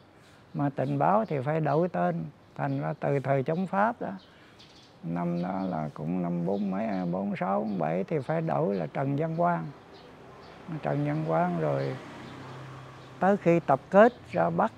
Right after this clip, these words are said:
cũng còn Trần Văn Quang. Nhưng mà khi học sáu tháng của Tổng cục Tình báo Hà Nội á, thì các ảnh biểu đổi tên lần nữa, Đặng Vô Thành. Thì, à, đổi tên là Tư Cang.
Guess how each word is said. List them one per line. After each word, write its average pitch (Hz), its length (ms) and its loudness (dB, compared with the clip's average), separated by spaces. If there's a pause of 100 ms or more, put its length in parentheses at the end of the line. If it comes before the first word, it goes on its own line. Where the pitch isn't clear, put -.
(600)
cũng 147 260 0
còn 139 280 -2
Trần 135 220 0
Văn 160 220 0
Quang. 165 260 0 (640)
Nhưng 175 200 4
mà 151 100 4
khi 180 360 8
học 143 320 4
sáu 202 240 6
tháng 208 760 2
của 180 260 0
Tổng 180 260 0
cục 151 180 0 (140)
Tình 143 180 -2
báo 185 320 4
Hà 180 120 -2
Nội 143 380 2
á, 196 60 -6 (640)
thì 139 120 -2
các 190 220 0
ảnh 180 280 0
biểu 175 280 2
đổi 165 300 0
tên 87 320 0
lần 78 180 -2
nữa, 78 280 -2 (680)
Đặng 143 240 -2
Vô 170 160 2
Thành. 147 300 -2 (840)
Thì, 139 280 -2
à, 147 260 -4
đổi 147 220 0
tên 175 280 -2
là 151 80 -2
Tư 165 200 -2
Cang. 180 360 0